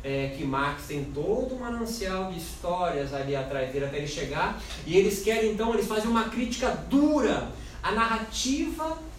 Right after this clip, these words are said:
dominante da Europa, que é o cristianismo, né?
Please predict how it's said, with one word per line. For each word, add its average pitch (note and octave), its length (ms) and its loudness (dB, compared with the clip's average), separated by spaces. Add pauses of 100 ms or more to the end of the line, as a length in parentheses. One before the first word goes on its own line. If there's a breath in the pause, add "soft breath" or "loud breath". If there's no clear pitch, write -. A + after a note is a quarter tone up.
(220)
dominante B3 1000 2 (380)
da C#4 100 -2
Europa, C4 440 -4 (920)
que G3+ 60 -2
é E3 40 2
o - 60 0
cristianismo, G#3 460 -6 (1160)
né? - 80 -10